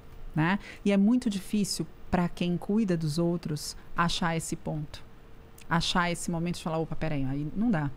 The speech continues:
E aí eu comecei a trazer pra ele, eu falei, "Não adianta a gente encaixar todo mundo que quer passar com a gente, de repente, no consultório, se a gente não conseguir fazer isso com qualidade, se a gente não tiver lá por inteiro, se a gente não tiver bem,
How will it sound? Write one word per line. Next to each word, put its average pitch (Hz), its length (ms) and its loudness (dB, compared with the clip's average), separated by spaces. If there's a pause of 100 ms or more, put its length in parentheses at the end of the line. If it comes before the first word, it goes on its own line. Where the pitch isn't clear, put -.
(400)
E - 60 0
aí 180 80 4
eu 208 80 4
comecei 240 380 2
a - 20 -2
trazer 202 280 2
pra 175 100 0
ele, 170 80 2
eu 165 40 -2
falei, 180 280 -2
"Não 214 180 4
adianta 247 480 4
a 202 40 4
gente 185 280 0
encaixar 175 380 0
todo 190 240 0
mundo 196 420 6
que - 140 -8
quer 165 140 2
passar 160 320 2
com - 100 -2
a - 20 2
gente, 160 320 0
de 156 60 0
repente, 160 420 -2
no 156 80 0
consultório, 190 580 2
se - 120 0
a - 20 4
gente 190 220 2
não 190 60 0
conseguir 202 280 0
fazer 185 220 0
isso 180 120 -2
com 190 120 -2
qualidade, 180 680 2 (240)
se - 100 -2
a 196 40 6
gente 190 240 2
não 185 60 2
tiver 180 220 0
lá 175 120 2
por - 120 0
inteiro, 175 460 2
se - 140 -2
a - 20 4
gente 170 260 2
não 175 80 0
tiver 180 220 0
bem, 180 400 2